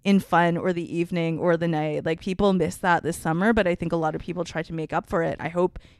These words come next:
people did have a good summer looking back on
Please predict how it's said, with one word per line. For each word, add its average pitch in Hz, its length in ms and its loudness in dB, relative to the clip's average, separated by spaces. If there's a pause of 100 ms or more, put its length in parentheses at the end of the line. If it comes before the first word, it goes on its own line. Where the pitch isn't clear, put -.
people 247 280 -2
did 269 200 -4
have 294 180 0
a 285 60 2
good 233 200 -2
summer 196 400 -2 (280)
looking 202 380 4
back 240 420 2 (340)
on 180 520 4